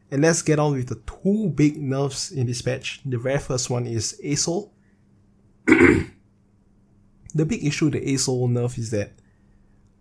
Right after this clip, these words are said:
I remember I did mention in my previous podcast that the only way to actually balance Aso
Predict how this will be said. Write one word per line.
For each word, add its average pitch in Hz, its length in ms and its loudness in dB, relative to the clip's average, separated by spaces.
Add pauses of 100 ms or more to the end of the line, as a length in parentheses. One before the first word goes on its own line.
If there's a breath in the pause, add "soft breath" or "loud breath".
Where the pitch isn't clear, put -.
(220)
I - 60 -10
remember 123 300 0
I 120 120 -2
did 123 180 -4
mention 127 460 0
in 123 80 2
my 113 80 -4
previous 127 320 -2
podcast - 560 -6
that 151 320 -2
the 151 80 -2
only 220 300 6
way 175 240 6
to 131 180 -4
actually 147 300 -2
balance 127 400 -2
Aso 117 440 -6